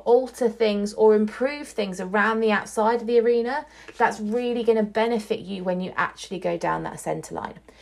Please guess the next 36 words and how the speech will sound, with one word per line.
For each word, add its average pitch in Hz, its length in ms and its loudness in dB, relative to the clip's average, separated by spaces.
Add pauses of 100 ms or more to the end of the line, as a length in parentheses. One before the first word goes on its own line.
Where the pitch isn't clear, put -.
(240)
And 247 120 6
it 254 100 2
might 311 220 6
not 311 200 2
pay 277 200 0
off 262 200 0
for 247 100 -8
the 220 120 -2
whole 233 220 2
time, 254 480 -8 (420)
but 226 120 8
you 220 160 0
might 226 300 0
be 240 120 2
able 220 380 6
to 214 240 2
improve 208 720 2 (340)
one, 240 480 2
two, 226 460 2
three, 233 680 2
even 247 320 -4
all 294 280 -2
the 202 120 -4
movements 160 800 -4 (380)
by 233 200 6
one 220 240 6
or 208 140 4
two 208 240 0
marks, - 420 0
which 220 200 2
is 214 80 2
gonna 220 180 2
have 214 180 -2
a 214 60 2
huge 247 540 -6
impact - 580 -6